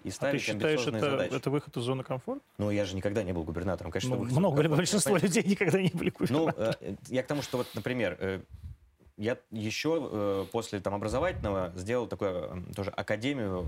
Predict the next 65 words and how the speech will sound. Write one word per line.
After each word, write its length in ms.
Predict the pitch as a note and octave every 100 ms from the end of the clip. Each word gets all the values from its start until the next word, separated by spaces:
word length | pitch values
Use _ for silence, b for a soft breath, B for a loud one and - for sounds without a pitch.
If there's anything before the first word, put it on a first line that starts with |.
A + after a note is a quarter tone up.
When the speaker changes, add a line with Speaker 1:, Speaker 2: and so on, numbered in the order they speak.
| -
Speaker 1:
э, 220 | F2+ F2+
в 40 |
сфере 200 | - A2
киберспорта. 600 | G#2 G#2 F#2 - F#2+ -
Я 60 | F2+
никогда 420 | F#2 A2+ G2 F2
вообще 400 | E2+ E2+ - G#2+
не 320 | F2 E2+ E2 E2+
касался 380 | - F#2 - -
этой 140 | G2
темы. 240 | - F2 F2
И 80 | A2
не 100 | G2+
делал 180 | B2
международный 440 | A#2+ G#2+ A2+ A#2+ A#2+
бизнес. 320 | A2 F2+ -
Это 80 | -
тоже 180 | D#3 A#2
выход 240 | G#2 -
из 60 | F#2
зоны 160 | F2+ F2+
комфорта. 400 | G2 - G2 -
Я, 220 | F#2+ F2+ B B B B _
ну, 120 | A#2
как, 120 | F#2+ E2+
знаешь, 200 | A2+ -
вот 100 | F2
меня 160 | F#2
выбросили 380 | F2 C3+ - -
в 60 | E2+
воду, 260 | G#2 E2+
я 320 | E2 F2+ F2 E2 B B B -
не 80 |
знаю, 260 | F2 B2+ F2
что 160 | - F#2
делать. 360 | G2 - -
И 40 | -
вот 120 | F2 - - - -
это, 180 | - -
это 200 | - -
интересно. 480 | F3+ F3+ F#3+ B2+ - - _
Я 120 | - A2
поэтому 240 | E3+ G#2+
скажу, 180 | - G#2
что 60 | -
это 60 | -
стартапы, 400 | G#2 G2 E2 -
и 40 |
знания 260 | G#2+ C3+ F2+
тоже 180 | -
будут, 140 | F2+ F#2+
потому 80 | -
что 120 | F#2+
непонятно, 360 | G2+ B2 -
как. 140 | F#2+ F2
Вот 80 | F2+
ты 60 | B2+
видишь, 140 | E3+
Speaker 2:
То 80 | C#3+
есть 120 | C#3+
Губер 220 | D3+ A3
Speaker 1:
как 80 | G3+
Speaker 2:
норм. 220 | F#3 D3 A2+
Speaker 1:
так 80 |
сделать, 380 | G2+ G2+ G2+ E2+